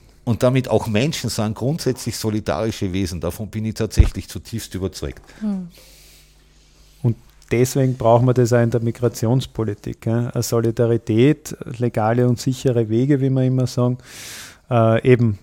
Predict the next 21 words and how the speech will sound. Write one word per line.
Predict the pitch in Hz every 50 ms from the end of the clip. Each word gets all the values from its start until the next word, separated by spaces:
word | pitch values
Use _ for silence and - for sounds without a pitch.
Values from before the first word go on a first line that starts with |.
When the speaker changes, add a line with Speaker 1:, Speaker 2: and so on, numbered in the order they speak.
| _
Speaker 3:
zum | - - 120 120
Beispiel | 117 110 107 - - 113 110
ein |
Botschaftsasyl, | - 135 143 139 - - 131 123 - - 123 113 - - 123 120 117 -
zum | - 127 120
Beispiel | 113 117 113 110 - - - 117 113 110 110 113 131 123
Resettlement, | 117 113 110 - - 120 120 - - 131 123 117 117 113 110 - -
wo | 113
Leute, | 113 110 107 110 - - 113
die | - - 113
schon | - 120 113 113
in | 113 113
Lagern | 113 110 110 113 113 113 113
in | 113 113
Transitländern | - 117 107 107 - - 113 - 113 110 113 110 113 113 -
sind, | - 123 117 120 123 120 127 -
äh, | - 117 113 113 110 -
geholt | - 123 107 - 117 127 139 139 131
werden | 120 120 117 117 120 113
können | - - 117 113 120 120 117 - - - - - - - - - _ -
über | 131 120 113 127 120 120 117 117 117 113 117 -